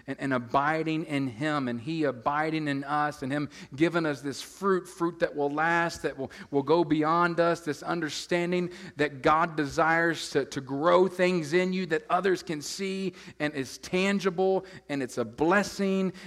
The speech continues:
and there's just amazing things happening. We move down just a little bit further, and we see another side to the person of the Holy Spirit in a way that he will help you. He's identified also as a spirit of truth. We see that.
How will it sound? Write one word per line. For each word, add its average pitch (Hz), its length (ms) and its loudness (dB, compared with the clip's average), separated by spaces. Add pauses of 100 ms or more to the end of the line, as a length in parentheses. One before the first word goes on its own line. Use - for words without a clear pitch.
(120)
and 135 200 -2
there's 131 220 0
just 151 300 -6
amazing 175 640 0
things 175 300 -4
happening. 180 520 -6 (1400)
We 143 80 -4
move 160 180 2
down 160 240 2
just 147 160 -6
a 156 60 -4
little 156 200 2
bit 139 200 -2
further, 160 420 2
and 131 80 -2
we 131 100 -2
see 151 480 -2 (680)
another 156 340 2
side 156 640 0
to 151 100 -8
the 135 80 -6
person 143 420 -2
of 131 120 -6
the 131 80 -4
Holy 139 240 -2
Spirit 147 480 -2
in 131 100 -8
a 127 80 -4
way 135 180 -2
that 135 140 -2
he 131 80 -8
will 120 140 -8
help 127 320 -10
you. 113 120 -16 (880)
He's 165 160 0
identified 160 600 4
also 165 340 2
as 147 80 -4
a 143 60 -6
spirit 160 380 0
of 139 100 -6
truth. 165 420 0
We 127 80 -8
see 165 220 -2
that. 123 380 -4